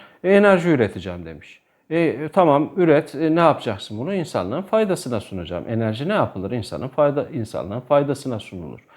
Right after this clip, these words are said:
"İyi, peki iyi fikir galiba." demişler. E, e, uygulaması ve icrası ortada.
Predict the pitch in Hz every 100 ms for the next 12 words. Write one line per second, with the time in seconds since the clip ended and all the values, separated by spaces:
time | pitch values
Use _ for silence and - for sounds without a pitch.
0 | - - _ 165 175 180 190 214 202 214
1 | - - 107 107 95 92 82 82 78 -
2 | - 226 240 - - - - 127 127 123
3 | 113 139 147 160 147 131 120 110 117 107
4 | 113 110 101 - 233 226 - 131 87